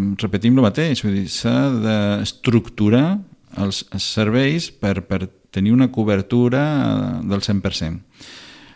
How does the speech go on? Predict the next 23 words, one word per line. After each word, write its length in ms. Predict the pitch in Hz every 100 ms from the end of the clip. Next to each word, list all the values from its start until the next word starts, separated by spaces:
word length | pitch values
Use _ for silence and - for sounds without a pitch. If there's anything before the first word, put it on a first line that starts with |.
| _ _ _ _ _ 107 101 113
Nosaltres 460 | 117 110 123 123 143
pensàvem 380 | 139 143 143 139
que 60 | 123
aquest 200 | 120 143
era 80 | 139
un 60 |
problema 260 | 120 117 117
num-, 220 | 113 113 117 - - - -
només 320 | 113 113 113 101
de, 140 | 107 104 104
de, 100 | 101 98
de 120 | 101 101
les 60 |
botigues 260 | 104 107 98
i 60 | 107
Garraf, 300 | - 143 -
però, 240 | 101 98 98 - - - -
repeteixo, 460 | 101 98 98 117 135
és 140 | 127 -
un 220 | 113 113 117
altre 300 | 139 120 117
problema 380 | 117 113 120 131
que 140 | 113